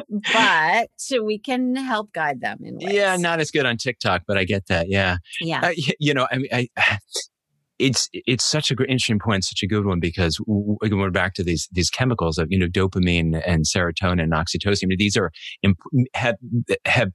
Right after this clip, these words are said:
Speaker 2: are neurotransmitters that meet specific needs. And,
Speaker 1: Mm-hmm.
Speaker 2: uh, you know, to the, to that story about the, the, the per-, the woman who said, "Drugs got me through,"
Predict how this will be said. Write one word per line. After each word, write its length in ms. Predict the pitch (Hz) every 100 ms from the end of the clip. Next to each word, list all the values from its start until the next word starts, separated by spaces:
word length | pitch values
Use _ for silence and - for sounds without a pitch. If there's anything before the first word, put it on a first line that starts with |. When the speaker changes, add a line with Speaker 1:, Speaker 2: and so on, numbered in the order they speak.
| _
Speaker 2:
are 200 | 127 110
neurotransmitters 1040 | 117 110 127 127 110 117 107 98 92 87 -
that 200 | 98 98
meet 360 | 104 104 104 - - - -
specific 540 | - - 101 104 87 85
needs. 560 | 101 107 85 78 - - -
And, 380 | 98 90 85 82
Speaker 1:
Mm-hmm. 720 | 381 _ - - - - -
Speaker 2:
uh, 200 | 95 87 82
you 100 | 110 98
know, 80 | 92
to 140 | - 92
the, 120 | 95 -
to 120 | 101
that 180 | 90 -
story 320 | - 107 95
about 300 | 90 85 82
the, 220 | 80 76 -
the, 300 | 90 82 76
the 140 | 92 87
per-, 180 | - 107
the 200 | 95 87 98 98
woman 320 | 107 101 95
who 420 | 85 92 87 82 - - -
said, 180 | 110
"Drugs 340 | 98 107 107 104
got 220 | 95 82
me 100 | 76
through," 480 | - - 151 82